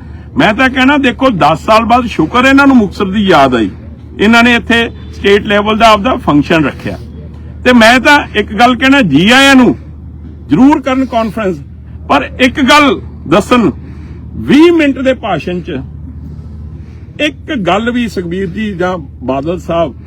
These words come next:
ਦੇ ਬੋਲੇ ਬਿਨਾਂ ਭਾਸ਼ਣ ਦੇ ਦੇ, ਅਸੀਂ ਮੰਨ ਜਾਾਂਗੇ, ਹਾਂ ਵੀ ਮੁੱਖ ਮੰਤਰੀ ਕੋਈ ਕੰਮ ਕਰ ਰਿਹਾ। ਸਿਰਫ ਤੇ ਸਿਰਫ ਕੀ ਆ,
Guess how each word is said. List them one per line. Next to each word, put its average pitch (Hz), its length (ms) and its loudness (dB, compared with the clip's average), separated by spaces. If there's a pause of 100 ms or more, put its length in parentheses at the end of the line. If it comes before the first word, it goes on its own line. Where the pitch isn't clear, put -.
(720)
ਦੇ 185 100 4
ਬੋਲੇ 139 380 -2
ਬਿਨਾਂ 156 260 -4
ਭਾਸ਼ਣ 120 400 -10
ਦੇ 120 220 -2
ਦੇ, 151 180 -8
ਅਸੀਂ 127 220 -8 (220)
ਮੰਨ 113 280 -4
ਜਾਾਂਗੇ, 120 300 -6
ਹਾਂ 101 200 -10
ਵੀ 113 140 -6
ਮੁੱਖ 107 300 -10
ਮੰਤਰੀ 110 360 -4
ਕੋਈ 135 180 -2
ਕੰਮ 98 280 -4
ਕਰ 85 200 -10
ਰਿਹਾ। - 240 -16 (600)
ਸਿਰਫ 320 340 0
ਤੇ 285 200 -2
ਸਿਰਫ 240 360 2
ਕੀ 269 300 4
ਆ, 285 200 4